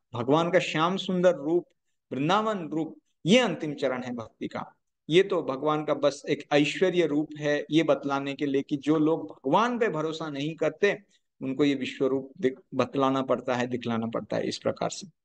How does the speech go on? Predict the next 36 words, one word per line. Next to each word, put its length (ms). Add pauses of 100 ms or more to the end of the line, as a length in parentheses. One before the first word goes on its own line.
(380)
और 360 (100)
ब्रज 380
में 280
जो 380
भक्त 240
हैं, 280
भगवान 380
के 80
सखागण 640
हैं, 280
गोपगण 520
हैं, 380 (360)
गोपी 460
हैं, 340 (400)
माता 380
पिता 340
हैं, 340 (500)
तो 320
वो 160
भगवान 460
से 120
इतना 380
प्रेम 280
करते 260
हैं 140
कि 80
भगवान 420
का 100
ये 140
विश्व 280
रूप 180
के 120
बारे 280
में 240 (480)
वो 160
उनका 460